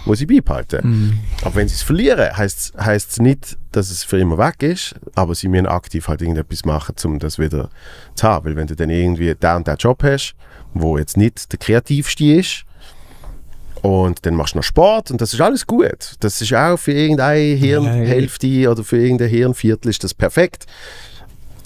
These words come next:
Speaker 1: Aber das eine, äh, kleine Ding, äh, am anderen Ende vom Hirn, das muss irgendwie stimuliert werden. Und, und für mich ist das ja die, eben die beste Verarbeitung,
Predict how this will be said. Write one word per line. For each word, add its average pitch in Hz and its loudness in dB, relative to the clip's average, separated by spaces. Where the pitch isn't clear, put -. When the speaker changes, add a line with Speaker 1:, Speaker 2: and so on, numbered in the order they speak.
Speaker 1:
Aber 90 0
das - -12
eine, 135 0
äh, 120 -2
kleine 131 2
Ding, 131 4
äh, 110 0
am 104 0
anderen 123 2
Ende 117 2
vom 113 2
Hirn, 87 2
das 76 -6
muss 107 2
irgendwie 104 2
stimuliert 92 0
werden. 69 -2
Und, - -4
und - -6
für - -2
mich 120 6
ist - -4
das 71 -10
ja 87 0
die, 98 -8
eben 101 2
die 76 -8
beste 92 -2
Verarbeitung, - 0